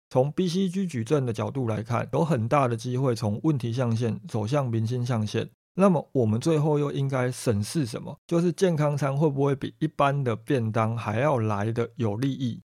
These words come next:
从那位大哥的谈话中，我也发现他们想要做的是现在很流行的云端厨房。既然你要做云端厨房，其实外送平台上面有些消费者对于价格的敏感度是比较低的。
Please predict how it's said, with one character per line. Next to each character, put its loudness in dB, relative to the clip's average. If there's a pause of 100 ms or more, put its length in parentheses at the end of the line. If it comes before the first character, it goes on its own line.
(140)
从 0
那 4
位 4
大 4
哥 2
的 4
谈 0
话 4
中， 0
我 2
也 2
发 2
现 -2
他 -2
们 -2
想 -4
要 0
做 -4
的 -4
是 -4
现 -2
在 0
很 0
流 0
行 -2
的 -4
云 -2
端 -2
厨 -2
房。 -4 (240)
既 -2
然 0
你 2
要 0
做 0
云 -4
端 -2
厨 -2
房， -4
其 -2
实 -4
外 2
送 0
平 -2
台 0
上 -2
面 -2
有 -6
些 -4
消 -2
费 0
者 -8 (160)
对 2
于 -2
价 0
格 -6
的 0
敏 -2
感 -4
度 -4
是 -10
比 -12
较 -2 (120)
低 -2
的。 -6